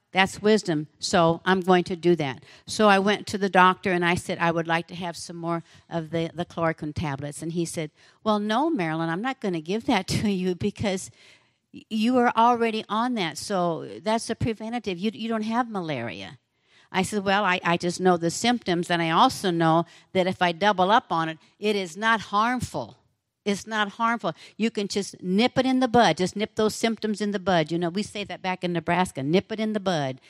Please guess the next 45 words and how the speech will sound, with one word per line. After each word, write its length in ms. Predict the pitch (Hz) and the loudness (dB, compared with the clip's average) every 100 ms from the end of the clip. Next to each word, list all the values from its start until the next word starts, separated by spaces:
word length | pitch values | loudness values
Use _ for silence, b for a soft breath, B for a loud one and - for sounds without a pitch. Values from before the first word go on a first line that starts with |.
| b | b
You 100 | 175 | -2
know 80 | 190 | 0
what 80 | 196 | 0
I'm 100 | 208 | -2
<laughs> 120 | - | -2
saying? 360 | 233 269 240 240 - 202 B B | -2 0 -2 -4 -4 -12 B B
You 120 | 208 | -4
can 100 | 202 | -2
just 160 | 196 - | -4 -6
stop 360 | - 214 247 | -6 -2 -2
it 80 | 226 | 2
in 140 | 202 196 | 4 6
those 240 | 190 - | 6 6
early 260 | 220 226 214 | 6 6 4
stages. 600 | - 247 311 196 123 - B B B B | 2 0 0 -2 -8 -18 B B B B
And 120 | 202 | 4
the 80 | 196 | 6
doctor 320 | 190 185 190 | 10 8 8
said, 180 | 196 202 | 4 4
"No, 460 | 202 240 381 214 165 | 8 8 8 6 4
I'm 200 | 160 170 | 2 4
not 240 | 240 285 | 4 4
gonna 180 | 247 220 | 0 2
give 220 | 220 269 | 2 4
that 200 | 240 160 | 4 4
to 120 | - | 0
you. 300 | 160 139 117 - b b _ | 2 0 -4 -10 b b _
But 200 | 202 190 | 4 6
I 140 | 196 196 | 4 4
will, 400 | 196 240 240 214 b - | 4 4 4 2 b 4
uh, 200 | 185 170 | 4 6
I'll 120 | 208 | 4
just 240 | 214 202 | 2 -2
run 180 | 202 196 | 0 0
a 40 | 175 | 0
blood 320 | 170 180 180 | 2 2 2
test 300 | 170 156 - | 0 -2 -2
because 380 | 175 202 170 180 | -2 0 -2 0
maybe 540 | 180 175 170 170 175 b b | 0 0 0 0 -2 b b
it's 200 | 165 - | -2 0
just 260 | 175 - - | -4 -4 -4
extra 380 | 180 - - 165 | -4 -4 -8 -8
fatigue 580 | - 147 - 160 151 135 | -6 -8 -4 -2 -2 -4
or 120 | 135 | -8
something." 580 | - 127 120 127 120 | -6 -8 -8 -12 -14